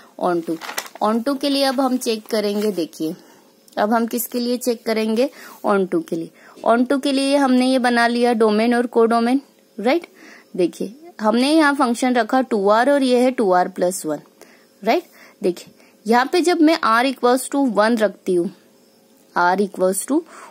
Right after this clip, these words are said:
one put up करती हूँ तो ये कितना हो गया? टू वन जा टू। यहाँ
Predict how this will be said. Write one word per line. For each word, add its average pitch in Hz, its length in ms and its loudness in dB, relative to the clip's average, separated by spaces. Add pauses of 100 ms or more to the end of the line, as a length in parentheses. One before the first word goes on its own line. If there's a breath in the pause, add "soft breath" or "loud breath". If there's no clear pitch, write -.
(200 loud breath)
one 240 320 4
put 233 160 0
up 226 180 0
करती 220 280 0
हूँ 240 100 0
तो 247 120 -4
ये 247 160 -2
कितना 254 320 -2
हो 240 120 2
गया? 240 160 2
टू 240 240 -2
वन 240 240 2
जा 262 180 2 (600)
टू। 165 140 2 (840 soft breath)
यहाँ 220 360 2